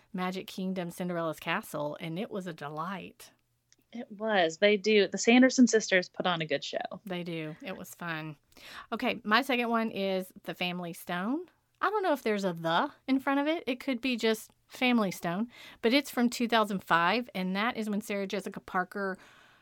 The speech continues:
Speaker 1: her character Meredith, is going home to meet her boyfriend's family, the, the Stones, and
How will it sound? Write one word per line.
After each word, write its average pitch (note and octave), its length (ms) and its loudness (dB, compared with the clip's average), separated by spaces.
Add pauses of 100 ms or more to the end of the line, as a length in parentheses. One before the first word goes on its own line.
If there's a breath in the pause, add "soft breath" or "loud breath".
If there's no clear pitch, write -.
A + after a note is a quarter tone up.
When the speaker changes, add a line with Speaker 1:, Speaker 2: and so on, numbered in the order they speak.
(160 soft breath)
Speaker 1:
her A#3 140 0
character A3+ 440 0
Meredith, G3+ 880 -2
is F#3 240 0
going G3+ 380 2
home G3+ 380 0
to G3 120 -6
meet F#3 280 -4
her F3+ 160 -4
boyfriend's F3+ 720 -4
family, F3+ 880 -6
the, F3+ 160 -6 (180)
the F#3 140 -4
Stones, F3 840 -4 (480 soft breath)
and F3 440 0